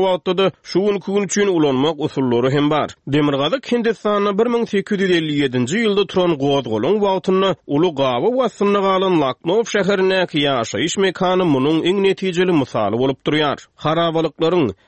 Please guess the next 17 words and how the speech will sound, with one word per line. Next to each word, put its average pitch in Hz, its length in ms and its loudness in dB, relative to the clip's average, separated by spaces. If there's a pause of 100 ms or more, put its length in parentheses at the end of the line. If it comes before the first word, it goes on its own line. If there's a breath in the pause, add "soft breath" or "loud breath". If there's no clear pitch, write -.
(120)
ýadygärlikleriň 143 1000 0
we 226 120 2
mazarlaryň 175 720 0
ägirt 165 460 0
ulu 233 200 -2
toplumy 208 540 0
Britaniýalılar 196 800 0
tarapyndan 170 640 0
mukaddeslik 143 760 -2
ýaly 180 260 2 (120)
goralyp 135 420 0
saklandy. 156 520 0 (380 soft breath)
Olar 147 240 2
muňa 220 360 2
razy 156 500 0
guranlaryň 208 560 2
gahrmançylyklary 135 1080 -2